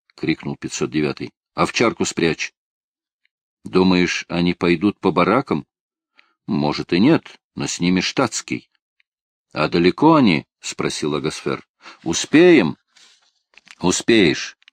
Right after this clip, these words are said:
только быстро». Овчарка покорно улёгся на пол, и пока Агасфер его гладил, пятьсот девятый связал ему руки и ноги, чтобы не выбежал на улицу.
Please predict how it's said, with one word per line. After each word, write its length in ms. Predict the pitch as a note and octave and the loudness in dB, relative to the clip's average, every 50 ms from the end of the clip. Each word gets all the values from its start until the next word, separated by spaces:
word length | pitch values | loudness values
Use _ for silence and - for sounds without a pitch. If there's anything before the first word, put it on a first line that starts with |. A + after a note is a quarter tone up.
| _ _ | _ _
только 320 | - - F#2+ G2 - - G#2+ | -2 0 0 0 2 0 2
быстро». 480 | F#2+ B2+ A#2 - - - F2+ D#2 - _ _ _ _ _ _ _ _ _ _ _ _ _ _ _ _ _ _ _ _ _ _ _ | 2 2 2 0 0 -4 -4 -4 -4 _ _ _ _ _ _ _ _ _ _ _ _ _ _ _ _ _ _ _ _ _ _ _
Овчарка 560 | - - F2+ - - - E3 D#3 - - - | -6 -6 -4 -4 0 0 0 0 0 -2 -4
покорно 640 | - - F2 E2+ - - G#2 F#2+ F2+ F2 E2+ E2+ - | -2 -2 -4 -4 0 0 0 2 2 0 -2 -2 -2
улёгся 500 | - E2+ E2 E2+ D#2+ - - - - C2+ | -2 -2 0 0 0 -2 -4 -8 -6 -4
на 200 | C#2+ E2 B2 C#3 | -2 0 0 -2
пол, 240 | - - C3 C3 - _ _ _ - - _ | -2 -2 -6 -6 -6 _ _ _ -20 -14 _
и 80 | - - | -4 -2
пока 300 | - A2 G#2+ - C#3+ C3+ | 0 0 0 2 2 2
Агасфер 640 | B2+ A#2 A#2 A2 - - - G#2+ A2 G#2+ G2+ F#2 - | 2 2 0 -2 -2 -2 0 2 2 2 2 -2 -6
его 300 | - D#2+ E2 D#2 D#2 D2+ | -4 -2 -2 0 0 -2
гладил, 500 | C2+ D#2 F2 A#2 C#3 C#3+ C3 C3+ B2+ B2+ _ _ _ _ _ - | 0 2 2 2 2 2 0 -2 -2 -4 _ _ _ _ _ -2
пятьсот 420 | - G#2 - - - D3 D3+ B2+ | -2 -2 -2 0 0 0 0 2
девятый 440 | G#2+ G2+ G#2 A2 B2 B2 - - A2+ | 4 4 4 6 4 2 2 0 -2
связал 480 | G#2 - - F2+ F#2+ E2 F#2 G#2+ G#2+ G2+ | -2 -2 -2 -2 -2 0 2 2 2 2
ему 240 | F#2+ F2 F2 E2 | 2 0 0 0
руки 300 | D2+ F2 F2 D#2 - - | 0 0 -2 -4 -4 -4
и 60 | D2+ D2 | -4 -2
ноги, 360 | D2 G2+ B2+ C3+ B2+ B2+ - _ _ - - _ _ | 0 0 0 0 -2 -6 -8 _ _ -20 -20 _ _
чтобы 380 | - - - - B2+ B2 C3 | -16 -8 0 0 2 4 6
не 160 | A#2 G#2+ G#2 F#2+ | 6 6 6 6
выбежал 520 | E2+ G2 A#2 A2+ A#2 A2 - - G#2+ G#2+ | 6 4 4 4 2 0 0 0 0 2
на 160 | G2+ F#2+ F2 D#2+ | 2 2 2 2
улицу. 520 | C#2 B1+ B1+ A#1 - - - - - - | 0 0 -2 -4 -8 -10 -12 -14 -14 -16